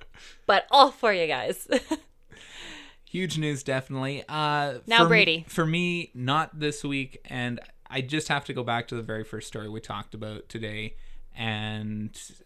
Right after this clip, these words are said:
Speaker 2: the people who have been threatening and throwing absolutely vile comments out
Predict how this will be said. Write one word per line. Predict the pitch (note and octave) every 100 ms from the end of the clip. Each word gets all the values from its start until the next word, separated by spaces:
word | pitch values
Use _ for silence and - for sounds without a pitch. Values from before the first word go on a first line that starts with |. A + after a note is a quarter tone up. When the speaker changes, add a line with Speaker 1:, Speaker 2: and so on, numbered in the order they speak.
| - - - - - -
Speaker 2:
the | C#3+ C3
people | - D3 C#3 C3 C3
who | C3
have | A#2 A2+ -
been | A2+ A2+ A2 G#2+ G#2+ G#2+ _ _ _ - - - - -
threatening | - C3 C3 A#2+ A#2+ A#2 A#2+ _ _
and | G#2+ G#2+ G#2+ G#2+ G#2+ G#2+ G2+
throwing | - A#2+ A2+
absolutely | A2 A2+ A#2+ G#2 A#2
vile | G#2+ A2+ A#2
comments | - A2 G#2+ G#2+ G#2+ - -
out | A2+ G#2+ G#2+